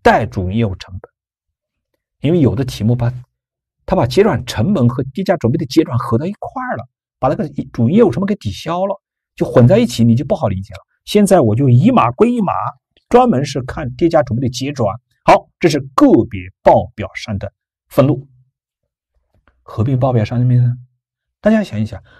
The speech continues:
合并报表上，他认为去年存货都没有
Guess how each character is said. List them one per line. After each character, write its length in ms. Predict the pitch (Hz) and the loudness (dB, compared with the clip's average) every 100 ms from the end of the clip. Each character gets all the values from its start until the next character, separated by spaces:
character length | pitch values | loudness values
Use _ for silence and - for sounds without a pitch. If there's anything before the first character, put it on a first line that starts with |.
| _ _ | _ _
合 240 | - 117 | 2 4
并 200 | 185 233 | 6 6
报 200 | 190 190 | 4 0
表 180 | 156 92 | 0 -6
上， 260 | - 123 - _ _ _ _ _ _ _ _ _ - | -6 -8 -8 _ _ _ _ _ _ _ _ _ -12
他 240 | - 175 | -6 -4
认 180 | 175 156 | -2 -2
为 220 | 98 - _ _ _ _ _ _ | -4 -8 _ _ _ _ _ _
去 380 | - - 277 247 | -8 -2 2 4
年 240 | 151 147 | 4 0
存 300 | 185 - 135 | -2 -4 -4
货 180 | 190 233 - | 0 0 0
都 140 | 214 | -2
没 160 | 202 143 | 0 -2
有 160 | 196 | -4